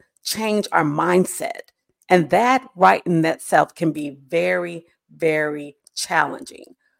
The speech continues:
But I want you to write that down, reset. Okay, so now you're saying, "Okay, I need to reset." What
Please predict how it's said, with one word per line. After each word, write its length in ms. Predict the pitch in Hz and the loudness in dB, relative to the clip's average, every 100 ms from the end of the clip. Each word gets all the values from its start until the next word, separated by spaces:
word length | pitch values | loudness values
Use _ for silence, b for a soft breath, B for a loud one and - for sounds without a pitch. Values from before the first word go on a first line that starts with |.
| _ _ | _ _
But 200 | 202 135 - | 4 4 4
I 80 | 180 | 2
want 200 | 220 - | 2 0
you 40 | |
to 60 | 240 | 2
write 200 | 220 220 | 2 2
that 180 | 220 220 | 0 0
down, 420 | 240 175 147 156 | -4 -4 -6 -8
reset. 680 | 190 214 - 139 - - _ _ _ | -8 -8 -8 -10 -12 -18 _ _ _
Okay, 460 | 208 - 226 - - b - | -8 -2 -2 -2 -8 b -4
so 180 | 202 | 2
now 160 | 214 233 | 6 8
you're 160 | 254 254 | 6 4
saying, 180 | 214 185 | 2 2
"Okay, 160 | 190 | 2
I 40 | 185 | 0
need 180 | 190 | -2
to 100 | 185 | -4
reset." 580 | 160 214 214 - 147 - _ _ _ _ - - - - | -8 -8 -8 -2 -2 -4 _ _ _ _ -20 -16 -16 -2
What 180 | 220 | 2